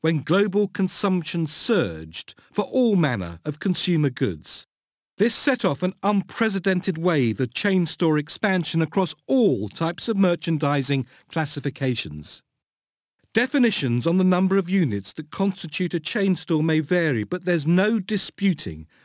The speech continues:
the chain store's impact on retailing.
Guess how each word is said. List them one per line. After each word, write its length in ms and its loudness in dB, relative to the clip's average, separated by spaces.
the 100 0
chain 400 0
store's 520 0
impact 600 -4
on 180 2
retailing. 680 -4